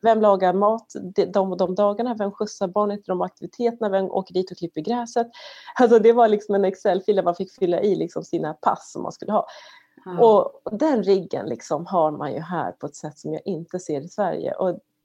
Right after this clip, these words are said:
Speaker 1: det är ju enormt värdefullt i krisstöd. Självklart så är det nära familj, alltså de som man, ja, men nära vänner och familj jätte-, jätteviktiga. Men det är också
Speaker 2: Mm.
Speaker 1: viktigt med det här, liksom att man, och här har man mer sånt, tycker jag. Alltså communityt finns och stöttar upp när det sker något, liksom.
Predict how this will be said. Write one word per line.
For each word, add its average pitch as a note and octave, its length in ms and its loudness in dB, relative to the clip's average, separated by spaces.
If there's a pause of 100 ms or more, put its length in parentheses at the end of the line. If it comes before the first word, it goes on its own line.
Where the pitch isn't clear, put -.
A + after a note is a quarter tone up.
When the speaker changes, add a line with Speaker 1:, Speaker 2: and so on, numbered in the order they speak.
Speaker 1:
det G#3 60 0
är F3 100 2
ju D#3+ 240 -2
enormt G3+ 540 -4
värdefullt - 440 -10 (100)
i - 60 -18
krisstöd. - 580 -8
Självklart G#3+ 400 2
så F3 100 -2
är D#3 140 2
det D3+ 80 -4
nära D#3 440 -2
familj, D#3+ 280 -4
alltså D3+ 160 -8
de D3+ 160 -8
som - 140 -14
man, D3 120 -10 (320)
ja, F#3 80 0
men D#3+ 100 4
nära D#3 320 0
vänner D3 260 -4
och C#3+ 100 -10
familj D#3 420 -6
jätte-, - 220 -8
jätteviktiga. - 520 -12
Men F#3 120 -4
det F#3 80 -4
är - 160 -6
också A3 260 -12
Speaker 2:
Mm. F3 120 -4
Speaker 1:
viktigt E3+ 260 -14
med A1+ 80 -16
det A#1+ 80 -12
här, F#3+ 280 -8
liksom - 240 -16
att E3+ 100 -14
man, E3+ 140 -10 (1200)
och D4 100 -2
här A#3 220 0
har F3 140 -2
man E3 180 -2
mer F3+ 180 0
sånt, - 540 -10
tycker - 160 -6
jag. - 220 -2
Alltså - 240 -8
communityt F3 680 -4 (340)
finns - 440 -6
och - 100 -8
stöttar - 380 -10
upp E3 260 -8
när D3+ 100 -8
det - 60 -12
sker - 220 -10
något, - 260 -16
liksom. - 360 -14